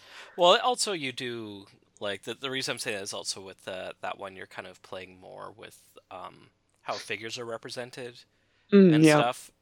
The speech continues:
Speaker 1: Um,
Speaker 2: That was one of the no-nose ones, right? Or they just have very small noses <laughs> and tiny weird heads.
Speaker 1: Yeah. I think it's, yeah, just little dot noses.
Speaker 2: Yeah, yeah, that was my dot nose phase.
Speaker 1: Even if you, like, you don't even really see people's faces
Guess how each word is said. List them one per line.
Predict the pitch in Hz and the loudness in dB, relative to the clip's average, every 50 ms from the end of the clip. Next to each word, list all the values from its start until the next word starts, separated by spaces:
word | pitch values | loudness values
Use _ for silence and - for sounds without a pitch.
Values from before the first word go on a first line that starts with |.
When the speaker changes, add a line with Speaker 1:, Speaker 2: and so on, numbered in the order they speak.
| _ - | _ -12
Speaker 1:
Um, | 95 92 90 85 - | -10 -8 -6 2 6
Speaker 2:
That | 220 247 | 8 8
was | 254 233 - | 8 8 8
one | 185 175 | 6 6
of | 175 - | 6 6
the | 175 | 4
no-nose | 151 151 151 151 147 147 151 147 143 143 135 - | 6 8 8 8 8 8 6 6 4 4 2 2
ones, | 143 139 139 - - | 0 0 0 2 4
right? | 170 185 202 | 4 6 8
Or | 180 170 160 | 8 8 8
they | 160 - - 170 160 | 6 6 6 6 6
just | 160 160 - - | 6 6 2 2
have | 147 160 | 2 2
very | - 87 - - | 2 2 2 2
small | - - - - - - | 2 0 2 2 2 2
noses | - 95 - 185 190 - - - - - 196 - - | 2 2 0 0 0 -2 -2 -4 -2 2 2 4 4
<laughs> | 170 165 165 - | 4 0 2 4
and | 196 160 156 160 - - | 6 6 6 4 0 0
tiny | - - 143 135 - - | 2 2 2 2 2 0
weird | - - 104 117 143 175 | 0 2 4 4 4 4
heads. | - - - - 196 - - - - - - - - - - - - - | 2 2 2 0 -2 -6 -12 -16 -16 -16 -14 -14 -14 -14 -16 -18 -18 -18
Speaker 1:
Yeah. | - 113 123 127 120 120 120 120 117 110 110 107 110 107 104 - _ _ _ _ _ _ _ _ _ _ - | -14 -8 -4 0 2 4 4 6 6 6 4 4 4 2 0 -6 _ _ _ _ _ _ _ _ _ _ -16
I | - | -12
think | - 151 147 - | -10 -10 -8 -6
it's, | 160 143 - - | -8 -8 -6 -6
yeah, | 120 101 92 | -6 -6 -6
just | - - 110 - - | -6 -8 -8 -8 -10
little | 98 98 | -10 -14
dot | 92 - 92 92 - - | -14 -12 -12 -12 -12 -14
noses. | 95 87 87 87 95 92 90 - - - _ _ _ _ _ _ - | -18 -20 -18 -18 -16 -14 -12 -12 -14 -14 _ _ _ _ _ _ 4
Speaker 2:
Yeah, | 175 160 156 - 50 - - | 6 6 6 4 2 2 0
yeah, | - - - | 2 2 2
that | 180 180 - | 2 2 2
was | 160 - 175 | 2 2 2
my | 160 - - | 0 0 0
dot | - - - - - - | 0 2 2 2 2 0
nose | - 60 - - - - | 0 0 0 0 0 2
phase. | - - - 196 196 - - - | 4 4 4 4 2 -2 -2 -2
Speaker 1:
Even | 156 151 151 143 | -2 -2 0 0
if | 131 123 - - | -2 -2 -2 -4
you, | 120 110 104 | -4 -4 -4
like, | 98 95 92 98 - - - - - | -6 -8 -10 -10 -12 -14 -16 -16 -12
you | 120 | -8
don't | 127 127 | -8 -8
even | 120 - 113 | -8 -10 -12
really | 101 98 92 101 | -14 -12 -10 -8
see | - - - 101 | -8 -8 -8 -10
people's | - - 98 - 90 - | -16 -20 -20 -18 -16 -16
faces | - - - 101 101 98 - - 120 113 117 117 113 113 - - - - | -14 -14 -14 -14 -12 -10 -10 -10 -10 -10 -12 -12 -14 -12 -12 -12 -12 -14